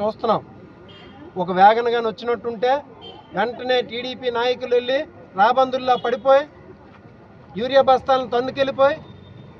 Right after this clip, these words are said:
వాళ్ళ గొడవంలోనో వాళ్ళ ఇళ్లల్లో స్టోర్ చేసుకొని నీచమైన రాజకీయాలు చేస్తూ, "మాకెవరైనా వచ్చి మా ఇంటికి వచ్చి ఓటేస్తామని హామీ ఇస్తేనే మేము యూరియా బస్తా ఇస్తాం"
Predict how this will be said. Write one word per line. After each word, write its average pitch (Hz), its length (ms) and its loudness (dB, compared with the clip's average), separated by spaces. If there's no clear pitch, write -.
వాళ్ళ 240 260 4
గొడవంలోనో 262 580 4
వాళ్ళ 240 240 -2
ఇళ్లల్లో 262 440 0
స్టోర్ 240 360 -2
చేసుకొని 240 480 -4
నీచమైన 277 520 0
రాజకీయాలు 254 600 2
చేస్తూ, 254 300 -6
"మాకెవరైనా 240 600 -4
వచ్చి 240 300 -6
మా 233 160 -4
ఇంటికి 226 320 -6
వచ్చి 240 200 -6
ఓటేస్తామని 233 640 -6
హామీ 233 220 -4
ఇస్తేనే 226 340 -10
మేము 220 200 -8
యూరియా 214 260 -6
బస్తా 208 380 -8
ఇస్తాం" 196 420 -6